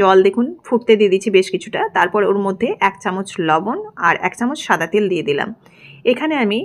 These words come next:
দিয়ে দিচ্ছি এখানে চাউমিনগুলো ভেঙে, একটু ভেঙে দুভাগ করে নিলাম, করে একটু নাড়াচাড়া করে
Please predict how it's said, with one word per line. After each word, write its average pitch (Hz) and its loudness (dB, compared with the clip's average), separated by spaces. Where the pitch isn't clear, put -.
দিয়ে 190 6
দিচ্ছি 202 -4
এখানে 226 0
চাউমিনগুলো 185 2
ভেঙে, 165 0
একটু 240 2
ভেঙে 233 4
দুভাগ 208 4
করে 196 2
নিলাম, 202 -4
করে 202 4
একটু - -4
নাড়াচাড়া 214 0
করে 196 2